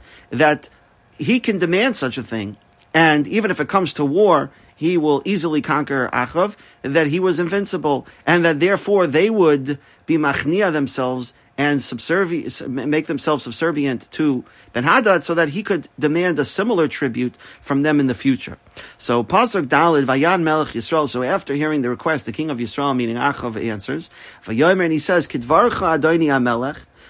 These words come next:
just as you say, my master the king, uh, Lecha ani v'chol asher li, that I and everything I own are yours. Now remember yesterday when we talked about the, uh, these terms of surrender, we said that there were two ways to understand the request.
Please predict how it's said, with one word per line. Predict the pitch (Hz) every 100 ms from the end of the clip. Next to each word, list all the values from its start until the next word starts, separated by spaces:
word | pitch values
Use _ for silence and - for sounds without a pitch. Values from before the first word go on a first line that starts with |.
| - 120
just | 180 208 180
as | 147
you | 156
say, | 147 165 165
my | 147 131
master | 135 139 - 123
the | 104
king, | - 202 170 165 _ - _ -
uh, | 110
Lecha | 113 117 202 196 156
ani | 151 156 143
v'chol | 135 139 131
asher | 120 -
li, | 113 110 95
that | 104 92
I | - 180 190
and | 165
everything | 160 170 147 156 127
I | 123
own | 120 135 120
are | 107
yours. | 104 104 90 - - - - -
Now | 147
remember | 160 208 262 262
yesterday | 160 160 170 - 139 123 110 139 - - 117
when | 139 139 135 127 -
we | 143
talked | 160 202 208
about | 165 156 143 131
the, | 113 123 127 123 - _ -
uh, | 123 117 101 -
these | 117 110 101 -
terms | 170 185 156 123
of | 113
surrender, | 120 131 156 127 95 - - -
we | 131
said | 180 170
that | 170
there | 156
were | 139
two | - 240
ways | 208 185 160
to | -
understand | 151 143 110 147 127
the |
request. | 113 101 110 87 -